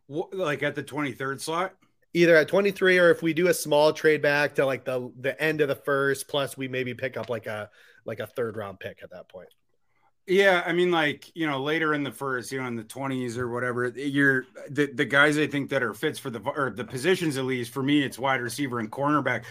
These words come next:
Speaker 1: I've been on the wide receiver, uh, band, wide receiver, take, take the wide receiver two to Jefferson bandwagon all process. Um, I think it's gonna depend on which one gets down to them, right? Like,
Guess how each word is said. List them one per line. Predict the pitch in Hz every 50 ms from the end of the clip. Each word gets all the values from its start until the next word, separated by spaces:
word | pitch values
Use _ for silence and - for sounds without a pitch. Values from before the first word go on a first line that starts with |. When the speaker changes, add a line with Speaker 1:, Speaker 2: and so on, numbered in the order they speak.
| - - - -
Speaker 1:
I've | 143 170
been | 180 233 220
on | 185 151
the | 135 131
wide | 123 135 143 143 135
receiver, | 127 117 113 - 151 156 143 151 147 135 120 110 - _ _ - 135
uh, | 131 123 117 113 110
band, | 107 113 139 139 135 131 127 123
wide | 131 139 139 135
receiver, | 135 123 123 143 147 139 131 117
take, | 110 - 165 156 131 - - - -
take | 170 165 147 -
the | 151
wide | 147 151 151 143
receiver | 135 123 151 151 139 131
two | 110 - 151 156
to | 143 127
Jefferson | 107 117 131 135 135 131 - 170 147
bandwagon | 143 139 139 147 143 143 143 143 143 139
all | 123 123 135 131
process. | - - 135 131 131 131 - - 160 151 151 143 - _ - - _ _ _ _ -
Um, | 156 151 139 135 135 -
I | 147
think | 143 170 190 214
it's | - -
gonna | - 170 156
depend | 135 113 135 117 - 151 147 143
on | 131 123 120
which | 135 131 - -
one | 147 135 123 110
gets | 113 123 113 -
down | - 131 120 123 123 120
to | 120
them, | 113 117 104 95 90 - - - _ _ _ _ _ _
right? | 127 143 151 156 151 147
Like, | 147 143 131 - -